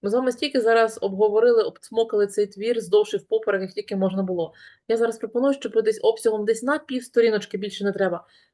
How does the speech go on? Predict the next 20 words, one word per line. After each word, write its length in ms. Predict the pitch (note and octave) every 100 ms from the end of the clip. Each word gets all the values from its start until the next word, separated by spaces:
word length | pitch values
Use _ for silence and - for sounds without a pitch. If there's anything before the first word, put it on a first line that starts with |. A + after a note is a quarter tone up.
| -
написали 680 | G3 A3+ A3+ G#3 A3+ B3 A3+
відповідь 240 | A3+ G#3
на 100 | F#3+
це 140 | F#3 F#3+
питання. 520 | - - F#3 F3 F3 - _ _ _ _
Питання 440 | F#3 A3 D4+ E4
саме 240 | - G#3
переписувати 540 | F#3+ F3+ F3+ G#3 G3+ F#3+
не 100 | F#3+
треба. 340 | F#3+ F#3 - _ _ - - -
Чи 120 | A#3+
актуальна 420 | A#3+ C4 D4+ C4
п'єса 420 | A#3+ G#3+ C4 -
«Міщанин 400 | A3+ A3 - A3
Шляхтич» 460 | A3 - - A#3 -
у 20 | G3
нас 200 | G3+ -
час? 400 | G#3 F#3+ D#3 - _ _ _
І 60 |
чому? 480 | F#3+ - G3 F3+ E3